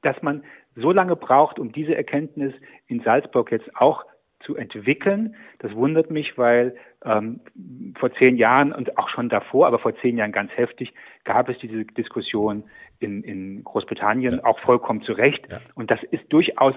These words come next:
Speaker 1: auch hier in den Medien diskutiert worden. Und dementsprechend sich dem zu verschließen und zehn Jahre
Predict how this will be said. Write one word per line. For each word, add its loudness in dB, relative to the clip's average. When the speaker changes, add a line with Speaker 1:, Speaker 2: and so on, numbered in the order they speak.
Speaker 1:
auch 2
hier 0
in -2
den 2
Medien 0
diskutiert -4
worden. 2
Und -8
dementsprechend -4
sich -12
dem 2
zu -6
verschließen -4
und -6
zehn 2
Jahre 2